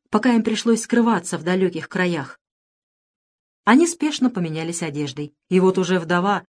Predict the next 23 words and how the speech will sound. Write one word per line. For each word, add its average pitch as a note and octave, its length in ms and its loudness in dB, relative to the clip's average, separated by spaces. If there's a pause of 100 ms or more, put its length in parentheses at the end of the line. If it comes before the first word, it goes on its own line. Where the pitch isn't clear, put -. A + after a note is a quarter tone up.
(140)
одетая G3+ 500 2
в F#3+ 40 -4
зеленое F#3 500 2
сукно, F#3+ 560 0 (240)
притаилась B3+ 640 2
в - 40 -14
холодной E3+ 480 -4
кладовке. D3+ 640 -10 (220)
А G#3 140 0
Робин, F#3 360 -2 (160)
подвязав B3 480 0
поверх A3 380 -2
платья G#3 360 -6
фартук, B3 520 -4 (200)
низко C4 320 4
надвинув G3 440 -2
чепец, C4 520 -4 (160)
уселся F3 520 -4
за D3+ 120 -6
прялку. C3+ 460 -10 (640)
И A3 100 4
тут C4+ 220 4
же C#4 260 0